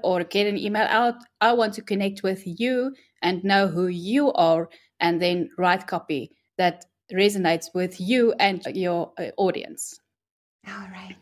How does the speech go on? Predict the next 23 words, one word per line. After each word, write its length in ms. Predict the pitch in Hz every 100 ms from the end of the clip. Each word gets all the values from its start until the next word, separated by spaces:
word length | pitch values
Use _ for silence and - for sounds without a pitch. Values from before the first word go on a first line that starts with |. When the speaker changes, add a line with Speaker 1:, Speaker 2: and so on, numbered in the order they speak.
| _ -
Speaker 2:
good. 440 | 247 262 196 - - - - - -
Elmari, 840 | 294 277 262 320 269 208 220 -
before 720 | 226 247 - 233 240 254 254 240 240
we 100 | 240
come 240 | 247 226
to 120 | 240
the 180 | 226 226 -
end, 600 | 190 175 180 269 494 494 - - - - -
I 100 | 269
would 200 | 254 285
like 560 | 247 240 233 294 330 -
to 140 | 370
do 600 | 320 220 214 220 226 233 233
some 540 | - 240 233 226 190
rapid 440 | 196 254 330 392 -
fire 480 | - 233 247 247
terms, 840 | 220 - 180 - - - - - 170
respectively, 920 | 208 214 226 220 - 226 208 214 214
this 300 | 214 214 - - 208
quick 240 | 262 262
word 380 | 196 226 233 226
rap. 320 | 175 - - _ 175
Speaker 1:
Okay. 340 | 147 190 -